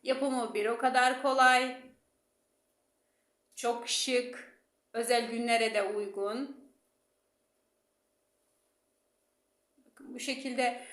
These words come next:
modeli tamamladıktan sonra şu şekilde üstten aşağıya doğru veya yandan şu şekilde biraz eğimli olarak ütüleyerek daha güzel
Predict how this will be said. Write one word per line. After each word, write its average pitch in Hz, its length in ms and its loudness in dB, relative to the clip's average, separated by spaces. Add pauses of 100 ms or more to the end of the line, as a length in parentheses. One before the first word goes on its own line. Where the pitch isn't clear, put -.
(160)
modeli 269 460 -2
tamamladıktan 220 760 2
sonra 214 360 -4
şu - 260 -4
şekilde 226 960 0 (380)
üstten 226 420 -2
aşağıya 233 640 2
doğru 190 300 -4
veya 226 320 4
yandan 202 520 0
şu - 400 -8
şekilde 226 440 -6
biraz 208 340 2
eğimli 262 340 0
olarak 196 460 2 (600)
ütüleyerek 269 800 -2
daha 247 640 2 (340)
güzel 240 640 2